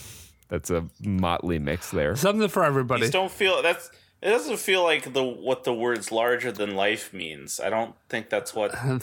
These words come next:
Speaker 3: you know,
Speaker 2: li-
Speaker 3: when I think of larger than life, I think of, like, yeah, like Scott, like, almost like Scott Pilgrim or, like, uh, Space. I feel like Space Jam more than, like, fucking
Speaker 1: Well, the
Speaker 3: Looney
Speaker 1: Looney
Speaker 3: Tunes Back in
Speaker 1: Tunes, sure,
Speaker 3: Action.
Speaker 1: they're larger than life characters.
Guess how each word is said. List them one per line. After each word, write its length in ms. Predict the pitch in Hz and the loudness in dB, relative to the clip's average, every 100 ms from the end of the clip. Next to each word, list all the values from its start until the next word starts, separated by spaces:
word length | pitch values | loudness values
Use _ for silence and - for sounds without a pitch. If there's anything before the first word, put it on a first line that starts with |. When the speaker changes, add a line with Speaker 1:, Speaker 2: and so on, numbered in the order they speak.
| - | -4
Speaker 3:
you 260 | 143 135 156 | -4 0 2
know, 180 | 131 104 | 2 0
Speaker 2:
li- 60 | 104 | -2
Speaker 3:
when 120 | 113 | -2
I 60 | 107 | -2
think 260 | 104 139 120 | -2 -4 -4
of 80 | |
larger 320 | 110 117 110 107 | 0 0 0 -2
than 80 | |
life, 300 | 104 101 101 | 0 0 0
I 100 | 98 | -4
think 300 | 101 117 110 | -4 -4 -4
of, 200 | 107 95 | -2 -2
like, 320 | 101 98 - - | -2 -2 -4 -8
yeah, 140 | 143 107 | -4 -4
like 180 | - | -6
Scott, 380 | - - - - - | -10 -12 -12 -12 -12
like, 200 | - - | -12 -6
almost 300 | 127 113 - | -4 -2 -2
like 140 | 98 | -4
Scott 340 | - - 85 - | -4 -4 -4 -2
Pilgrim 680 | 131 117 107 107 98 98 - _ _ _ _ _ _ _ | 0 0 -2 -4 -4 -6 -12 _ _ _ _ _ _ _
or, 220 | 87 90 90 | -6 -4 -2
like, 360 | 92 90 - | 0 -2 -2
uh, 300 | 90 78 82 82 | -2 0 -2 -4
Space. 640 | - - 110 107 107 - - | -6 -4 0 0 0 -4 0
I 100 | 151 | 0
feel 300 | 160 240 196 | 2 2 2
like 240 | 143 113 | 0 -2
Space 580 | - - - 131 120 117 | 0 -2 0 2 2 2
Jam 400 | - 101 85 82 | 0 -2 -2 -4
more 280 | 87 98 98 | -2 0 0
than, 380 | 95 92 90 71 - | 0 -2 -4 -14 -10
like, 220 | 65 87 | -8 -8
fucking 640 | - 104 98 92 82 - - - | -4 -4 -2 -4 -6 -14 -18 -2
Speaker 1:
Well, 160 | 226 240 | 2 4
the 120 | 220 | 4
Speaker 3:
Looney 200 | 233 233 | 4 4
Speaker 1:
Looney 300 | 294 277 247 | 2 2 2
Speaker 3:
Tunes 80 | - | 2
Back 80 | 190 | 2
in 180 | 156 135 | 4 4
Speaker 1:
Tunes, 80 | 120 | 2
sure, 240 | - 165 107 | 2 4 4
Speaker 3:
Action. 100 | 101 | 4
Speaker 1:
they're 140 | 139 | 2
larger 400 | 143 135 110 104 | 4 2 2 0
than 160 | 85 87 | 0 0
life 300 | 78 73 - | 0 -2 -2
characters. 920 | 82 73 69 - 73 76 73 - | 0 0 -2 -4 -2 -4 -6 -10